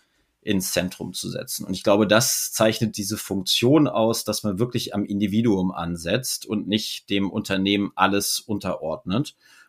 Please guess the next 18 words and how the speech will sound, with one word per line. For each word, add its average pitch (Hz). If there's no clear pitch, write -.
wohl 104
wissend, 120
dass 104
es -
Wirtschaftsunternehmen 101
sind 139
oder 90
die 90
meisten 92
Organisationen, 101
über 95
die 90
wir 104
jetzt 113
hier -
auch 123
sprechen. 117
Ähm, 92